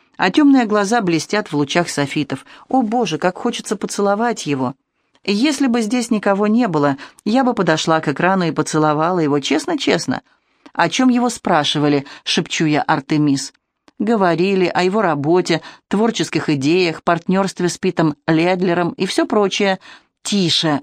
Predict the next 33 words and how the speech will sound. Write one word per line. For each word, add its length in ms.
ворчит 460
кто-то. 460
"Конечно, 680
когда 340
Пит 320
умер, 340
пришлось 460
нелегко, 580
всем 320
нам", — 240
говорит 320
Джек. 360
"Но 140
в 60
последнее 520
время, 460
в 80
последнее 420
время 280
моя 220
жизнь 220
внезапно 500
переменилась, 680
и 40
я 100
снова 380
обрёл 280
вдохновение, 840
и, 80
нужно 300
сказать, 420
я 140
счастлив". 560